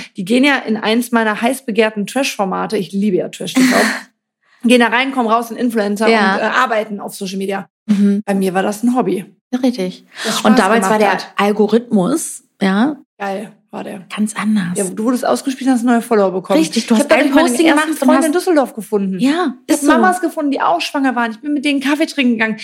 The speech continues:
Speaker 1: Wir sind spazieren gegangen. Wir waren in Kindergruppen.
Speaker 2: Ja.
Speaker 1: Wir haben also unsere eigenen Krabbelgruppen gegründet, weil es gab nur so lange Wartelisten.
Speaker 2: <laughs>
Speaker 1: Das war Social Media für mich. Menschen kennenlernen, die die gleichen Interessen haben, die auch auf Familie stehen, die auch schwanger sind. Das war Social Media. Das
Speaker 2: Sagt
Speaker 1: war
Speaker 2: ja
Speaker 1: mein
Speaker 2: irgendwie
Speaker 1: Job.
Speaker 2: auch das Wort,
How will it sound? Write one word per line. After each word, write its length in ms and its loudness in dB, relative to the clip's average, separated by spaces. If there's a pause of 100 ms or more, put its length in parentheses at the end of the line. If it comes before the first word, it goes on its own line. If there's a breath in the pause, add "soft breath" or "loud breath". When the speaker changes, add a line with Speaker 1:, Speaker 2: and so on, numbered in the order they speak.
(180 loud breath)
Speaker 1:
Wir 80 -2
sind 160 0
spazieren 480 0
gegangen. 260 2
Wir 120 4
waren 160 2
in 200 2
Kindergruppen. 640 0
Speaker 2:
Ja. 300 4
Speaker 1:
Wir 80 -4
haben 120 -2
also 200 -10
unsere 180 0
eigenen 300 2
Krabbelgruppen 560 0
gegründet, 340 0
weil 180 2
es 120 -8
gab 200 0
nur 120 2
so 100 -2
lange 240 0
Wartelisten. 540 2 (100)
Speaker 2:
<laughs> 80 -20
Speaker 1:
Das 240 2
war 60 2
Social 260 -2
Media 220 2
für 80 -4
mich. 380 -6
Menschen 380 -2
kennenlernen, 380 4
die 80 -2
die 100 -2
gleichen 280 0
Interessen 380 0
haben, 160 2
die 100 -6
auch 200 -4
auf 120 -4
Familie 520 4
stehen, 420 0
die 220 -8
auch 180 0
schwanger 420 0
sind. 260 -4 (360 loud breath)
Das 200 2
war 80 2
Social 300 -4
Media. 380 -2 (280)
Das 100 -6
Speaker 2:
Sagt 160 2
Speaker 1:
war 60 6
Speaker 2:
ja 40 2
Speaker 1:
mein 100 6
Speaker 2:
irgendwie 100 8
Speaker 1:
Job. 100 4
Speaker 2:
auch 60 -4
das 200 -4
Wort, 300 0